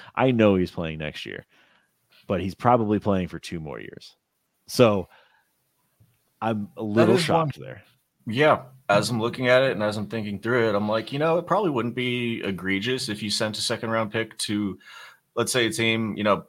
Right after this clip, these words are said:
Speaker 2: Tom Brady hasn't been anything, anything spectacular this year. Um, mid Q B two at best, probably back in Q B two in, in all honesty.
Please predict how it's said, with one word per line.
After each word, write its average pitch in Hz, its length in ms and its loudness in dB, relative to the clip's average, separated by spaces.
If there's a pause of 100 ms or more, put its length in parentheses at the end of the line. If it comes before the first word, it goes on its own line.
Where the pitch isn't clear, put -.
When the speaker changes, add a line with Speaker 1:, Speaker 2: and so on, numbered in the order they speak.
Speaker 2:
Tom 120 180 2
Brady 107 200 2
hasn't 101 260 0
been 98 140 -2
anything, 95 680 -4
anything 95 320 -6
spectacular 95 640 -4
this 87 200 -8
year. 95 300 -4 (160)
Um, 80 380 -4 (280)
mid 90 340 -2
Q 117 160 -10
B 110 120 -4
two 107 220 -4
at 104 100 -4
best, 110 300 0
probably 104 200 0
back 87 280 -4
in 120 100 -6
Q - 160 -14
B 123 100 -12
two 127 220 -6
in, 98 260 -6 (120)
in 95 100 -8
all 98 180 0
honesty. 120 540 -4